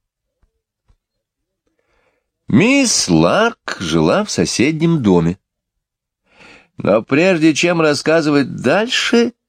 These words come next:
нужно описать этот соседний дом. Это был великолепный дом,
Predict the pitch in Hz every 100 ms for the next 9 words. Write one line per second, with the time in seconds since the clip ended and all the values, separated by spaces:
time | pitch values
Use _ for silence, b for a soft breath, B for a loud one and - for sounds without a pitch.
0 | _ _ _ _ - 73 123 190 185 190
1 | 196 - - 165 - 156 - - 110 78
2 | - - - _ _ - 170 - 175 170
3 | - 110 - - 139 131 139 123 85 65
4 | - _ _ _ _ _ _ _ _ _
5 | _ _ _ _ _ _ _ 92 147 220
6 | - _ 165 190 120 165 196 123 - 156
7 | 170 160 - - 123 101 80 143 - -
8 | - 135 147 135 92 120 104 78 64